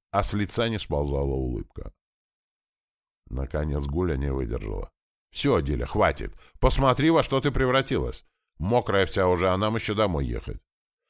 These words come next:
«Сейчас, сейчас! Вот с этой горки спущусь! Смотрите!» — кричала мелкая с восторгом и лихо с визгом катила вниз.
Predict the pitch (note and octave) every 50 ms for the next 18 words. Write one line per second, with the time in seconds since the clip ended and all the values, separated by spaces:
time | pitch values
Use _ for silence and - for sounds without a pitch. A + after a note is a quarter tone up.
0 | _ _ _ _ - - - B2+ - - - - - - - - - - - F#2+
1 | - - - - - - - - D#3 D3 - D#3 - - C3+ B2 G#2+ G#2+ C#2+ -
2 | - C#2+ - - D2+ - - - C#2+ C#2 - - - - - - C3+ F3 F3 C#3+
3 | D#3 F#3 G3 E3 - C3+ G#2 E2 C2 - - - _ - G2 G2 - - A2 F#2
4 | F#2 F#2+ F#2 F#2+ F#2+ F2+ D#2+ - F2+ E2 D#2+ - F2+ F2 E2+ - - D#3 D#3 B2
5 | G#2 F#2 E2+ - - A2+ G#2+ A2+ C#3+ C#3 - G2+ - - G2+ A2 B2+ A#2+ G#2+ G#2
6 | E2+ D2 E2+ D#2+ C#2+ - E2 E2 D#2+ D#2+ D2+ C2+ A#1 G#1 G1+ G1+ - -